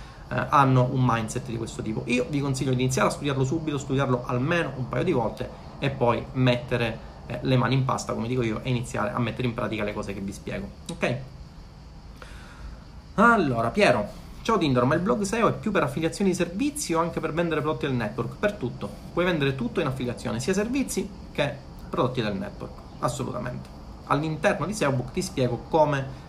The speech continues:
devi realizzare la tua struttura del tuo affiliate blog per vendere prodotti in affiliazione. Per prodotti intendo sia prodotti fisici che, eh, servizi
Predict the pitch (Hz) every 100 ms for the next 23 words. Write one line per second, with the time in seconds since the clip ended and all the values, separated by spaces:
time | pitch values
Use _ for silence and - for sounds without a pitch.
0 | - - 127 127 131 131 127 117 123 131
1 | 120 123 110 110 107 123 - 160 - 123
2 | - 131 123 123 - 131 117 104 101 -
3 | 190 226 - - - 233 - - 208 -
4 | 104 - - 143 185 226 113 127 120 117
5 | 113 131 202 123 127 117 117 110 147 180
6 | 180 - - 175 127 - - - - -
7 | 120 107 104 101 - - 180 123 117 -
8 | 156